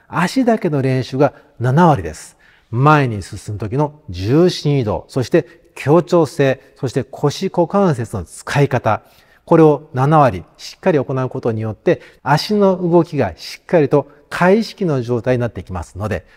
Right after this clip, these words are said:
そうすることによって、実際には足は開式の状態になっていますので、意識が七割上半身にあったとしても、足が開式ですので、うまく強調することができると思います。太極拳の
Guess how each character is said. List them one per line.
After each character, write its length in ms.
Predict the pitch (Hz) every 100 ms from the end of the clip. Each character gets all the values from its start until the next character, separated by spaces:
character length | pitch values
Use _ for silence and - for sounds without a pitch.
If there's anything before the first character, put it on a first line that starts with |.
| _
そ 280 | - 240 247
う 40 |
す 160 | 240 220
る 100 | 214
こ 140 | 220
と 120 | 214
に 60 | 175
よ 80 | 165
っ 20 |
て、 400 | - - 190 - -
実 300 | 127 135 -
際 180 | 165
に 80 | 160
は 260 | 131 101 117
足 180 | 127 185
は 160 | 98 -
開 320 | - 175 233
式 120 | -
の 120 | 139 110
状 160 | 110
態 100 | 107
に 60 | 107
な 80 | 139
っ 60 |
て 80 | -
い 40 | 110
ま 140 | 127
す 140 | -
の 100 | 113
で、 160 | 110 92 - -
意 140 | 170
識 240 | - 127
が 200 | 107 95
七 380 | 90 113 139 202
割 240 | 190 135 95
上 320 | 117 170 180
半 300 | 185 180 160
身 120 | - 120
に 100 | 120
あ 120 | 160
っ 100 | -
た 100 | 135
と 140 | 127
し 80 | 113
て 80 | 190
も、 160 | 123 - - _
足 280 | 127 135 202
が 140 | 151
開 280 | 101 - 196
式 220 | 196 -
で 160 | 110 131
す 160 | - 87
の 160 | 107
で、 220 | 98 78 _ -
う 80 | 208
ま 120 | 180
く 140 | 135
強 180 | - 127
調 140 | 117 110
す 100 | -
る 80 |
こ 80 | 101
と 80 | 123
が 160 | 127 -
で 100 | 110
き 80 | 104
る 80 | 92
と 120 | 151
思 280 | - 90 85
い 120 | 78
ま 160 | 85 95
す。 280 | - - _ _ _ _ _ _ _ _ _ _ _
太 260 | - 190 190
極 300 | 190 170 -
拳 200 | 147 143
の 180 | 156